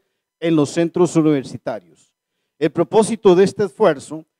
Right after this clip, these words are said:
es para obtener una plataforma tecnológica y de servicio idónea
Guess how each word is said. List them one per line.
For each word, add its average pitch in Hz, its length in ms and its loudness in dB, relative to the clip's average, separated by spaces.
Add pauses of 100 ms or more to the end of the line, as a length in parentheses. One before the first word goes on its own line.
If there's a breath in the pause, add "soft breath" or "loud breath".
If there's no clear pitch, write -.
(220)
es 170 160 -4
para 202 200 4
obtener 170 340 -2
una 202 160 -4
plataforma 185 680 -4
tecnológica 151 960 0
y 170 140 -8
de 165 120 2
servicio 151 540 -8
idónea 156 460 -2